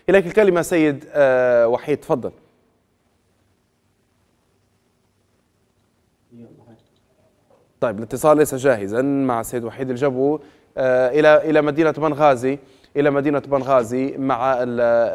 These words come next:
الناشط السياسي الباحث والمحلل السياسي جمال الفلاح لمحاولة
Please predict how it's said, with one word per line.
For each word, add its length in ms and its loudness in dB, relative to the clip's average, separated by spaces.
الناشط 360 -6
السياسي 540 -4
الباحث 840 -4
والمحلل 680 -4
السياسي 560 -8
جمال 560 -6
الفلاح 800 -2
لمحاولة 580 0